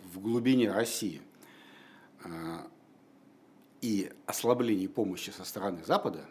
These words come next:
такая возможность теоретически есть. Будет ли она реализована, совершенно неизвестно. Да, и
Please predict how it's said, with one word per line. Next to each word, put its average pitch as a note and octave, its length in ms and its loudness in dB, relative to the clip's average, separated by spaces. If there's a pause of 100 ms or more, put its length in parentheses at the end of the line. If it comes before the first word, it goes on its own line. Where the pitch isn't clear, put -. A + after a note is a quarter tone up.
(560)
такая D#3 260 2
возможность G#2+ 600 -2
теоретически A#2+ 840 2
есть. F#2+ 400 -4 (280)
Будет D#3 280 2
ли D3 100 6
она C3+ 180 6
реализована, C#3 680 2 (340)
совершенно F2+ 640 -4 (300)
неизвестно. E2+ 580 -10 (340)
Да, G#2 180 0
и A#2+ 300 4